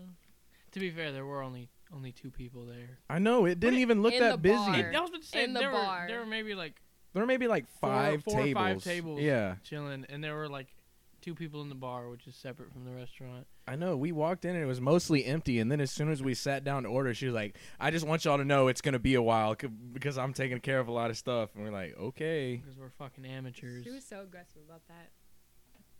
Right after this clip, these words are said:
Speaker 2: Shoot. Bugging, for real, but
Speaker 1: <laughs>
Speaker 2: it was pretty good. I haven't gotten coffee in a minute. I, I remember when I first started, like, exploring Dallas and shit,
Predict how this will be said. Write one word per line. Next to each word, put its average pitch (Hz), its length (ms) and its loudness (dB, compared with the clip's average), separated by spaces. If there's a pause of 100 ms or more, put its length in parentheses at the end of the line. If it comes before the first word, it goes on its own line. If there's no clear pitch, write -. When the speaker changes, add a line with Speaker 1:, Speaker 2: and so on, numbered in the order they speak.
(300)
Speaker 2:
Shoot. - 340 -18 (800)
Bugging, 117 480 -2
for 107 200 -10
real, 123 200 -6 (120)
but 101 240 -6
Speaker 1:
<laughs> - 40 -14
Speaker 2:
it 240 100 -10 (560)
was 160 140 -8
pretty 147 200 -6
good. 135 200 0
I 110 120 0
haven't 180 200 0
gotten 143 480 -2
coffee 120 420 -4
in 101 60 -2
a 98 40 -2
minute. 113 380 -4 (560)
I, 107 60 -8
I 127 300 -6
remember 170 260 0
when 143 100 0
I 127 100 2
first 151 300 -2
started, 131 340 -2
like, 101 200 -2
exploring 127 520 -4
Dallas 135 380 -2
and 143 100 -6
shit, 170 280 -6